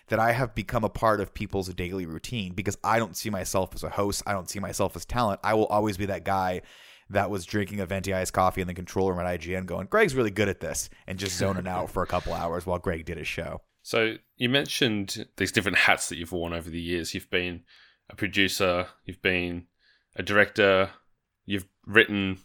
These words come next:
Speaker 2: a lot of content, you know, you've done the animated series, and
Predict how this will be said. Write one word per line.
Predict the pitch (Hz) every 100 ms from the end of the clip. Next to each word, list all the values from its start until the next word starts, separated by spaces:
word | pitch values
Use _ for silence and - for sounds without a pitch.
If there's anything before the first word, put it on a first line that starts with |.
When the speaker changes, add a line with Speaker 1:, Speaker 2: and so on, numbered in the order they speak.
| _ -
Speaker 2:
a |
lot | 95 98
of | 95
content, | 107 98 - 98 95
you |
know, | 90
you've | 90 -
done | 87
the | 87
animated | - 92 90 90
series, | 82 101 90 90 85 - - - -
and | 87 85 87